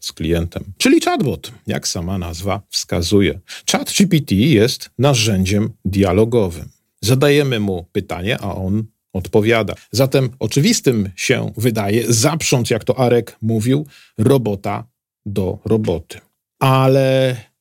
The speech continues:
chwila, no ale co w tym nowego? Chatboty, jak już wcześniej mówiłeś, znane są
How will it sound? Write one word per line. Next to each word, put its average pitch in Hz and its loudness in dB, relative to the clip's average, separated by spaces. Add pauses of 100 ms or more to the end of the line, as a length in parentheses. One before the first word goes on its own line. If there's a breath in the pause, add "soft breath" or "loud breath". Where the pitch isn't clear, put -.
(120)
chwila, 104 -2
no 117 -4
ale 120 2
co 147 2
w - -4
tym 147 0
nowego? 101 -2 (380)
Chatboty, 151 0
jak 127 -2
już 127 -4
wcześniej 131 0
mówiłeś, 110 0 (360 soft breath)
znane 139 2
są 139 0